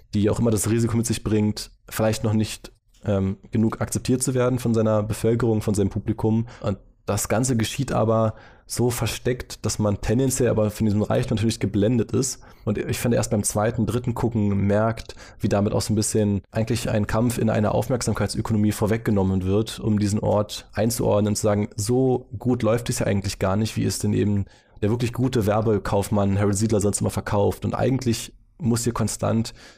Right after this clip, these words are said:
ähm, geguckt werden, wie kommen wir eben klar, und das ist auch historisch relativ tatsächlich mal akkurat, äh, dass da sehr viel Geld reingesteckt wurde. Und das Moulin Rouge galt auch in, mit seiner Umgebung als eine der ersten voll elektrisierten Regionen in ganz Frankreich. Das heißt,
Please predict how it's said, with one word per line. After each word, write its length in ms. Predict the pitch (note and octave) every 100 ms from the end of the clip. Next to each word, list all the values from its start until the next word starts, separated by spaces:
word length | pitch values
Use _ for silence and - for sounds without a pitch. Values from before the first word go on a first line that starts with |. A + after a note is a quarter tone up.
| _ _ -
ähm, 300 | G2+ G2 G2+
geguckt 380 | - A#2 -
werden, 300 | G#2+ G2+ G#2 -
wie 400 | E3+ A#2 A2 G#2
kommen 280 | - - A2+
wir 80 | A2
eben 160 | G#2
klar, 300 | G2 A2+ A#2
und 100 | B2
das 100 | -
ist 120 | - -
auch 140 | G2+
historisch 520 | G#2 - B2 D#3 A#2
relativ 460 | A2 A2 - A2+ -
tatsächlich 360 | G#2 A2+ C3
mal 100 | A2
akkurat, 580 | G#2+ - G#2+ G2 B2+ - - -
äh, 200 | G#2+ G2+
dass 160 | G2+
da 120 | - G2
sehr 160 | A#2+
viel 160 | C3 A2
Geld 260 | A2 B2
reingesteckt 480 | G#2 G2 - G2+ -
wurde. 220 | G2+ A2
Und 100 | A2+
das 280 | G#2 - - _
Moulin 200 | A2+ G#2+
Rouge 220 | G#2 A#2+ A#2
galt 220 | G#2+ -
auch 320 | A2+ A2 -
in, 180 | - G#2+
mit 120 | G2+
seiner 200 | A2 G#2+
Umgebung 460 | G#2+ G2 B2+ B2 G2+
als 140 | -
eine 180 | G#2 G2+
der 100 | G2
ersten 280 | A2+ - A2
voll 280 | - B2
elektrisierten 640 | B2+ A2 - A2+ G#2 B2+ A2
Regionen 460 | G#2 F#2+ A#2+ A#2+
in 100 | G#2+
ganz 220 | G2+ A#2
Frankreich. 500 | - A2+ C#3+ - G2
Das 180 | F2 F#2+
heißt, 280 | G2+ F#2+ -